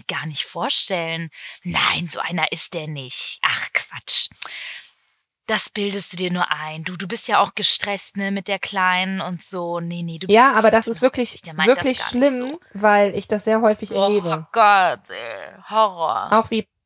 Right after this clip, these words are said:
Speaker 1: Horror.
Speaker 2: wie Eltern miteinander umgehen in Situationen, die ich, ähm, sehe. Und die haben dann ein, ein Gespräch miteinander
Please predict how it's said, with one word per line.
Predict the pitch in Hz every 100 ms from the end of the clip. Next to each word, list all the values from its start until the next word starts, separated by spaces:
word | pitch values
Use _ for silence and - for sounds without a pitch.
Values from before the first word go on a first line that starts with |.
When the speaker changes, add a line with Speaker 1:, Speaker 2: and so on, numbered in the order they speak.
| _
Speaker 1:
Horror. | 202
Speaker 2:
wie | 208 208 202 -
Eltern | 220 254 226 202
miteinander | 262 - 208 196 190 -
umgehen | 233 220 214 196
in | 190 190
Situationen, | 185 208 202 185 - 214 220 202 175
die | 185 - 208
ich, | - - -
ähm, | 190 185 180 180 170 _ _ - - -
sehe. | 170 233 220 151 156 _ _ _ _ _ _ _ _ _ _ _ _ -
Und | 190 185
die | 196
haben | 202
dann | 196
ein, | 185 185 185
ein | 180 175
Gespräch | 175 - 202 233 -
miteinander | 240 233 233 233 240 262